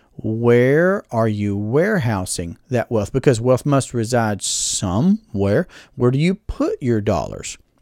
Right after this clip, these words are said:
Again, <laughs> going back to point one, can you access that? What risk are you assuming? What taxation or litig-,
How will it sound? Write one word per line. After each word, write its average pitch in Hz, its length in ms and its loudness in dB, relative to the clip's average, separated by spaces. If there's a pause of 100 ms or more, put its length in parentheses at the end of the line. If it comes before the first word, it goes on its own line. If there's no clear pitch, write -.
(200)
Again, 131 540 4 (240)
<laughs> - 260 -10
going 101 200 -2
back 107 120 0
to - 60 -10
point 156 180 -2
one, 165 160 2 (400)
can 104 240 -2
you 107 140 4
access 151 500 4
that? 170 300 4
What 95 180 0
risk 127 340 4
are 139 80 8
you 151 360 8
assuming? 165 580 2
What 104 160 0
taxation 135 760 2
or 107 120 0
litig-, 139 260 4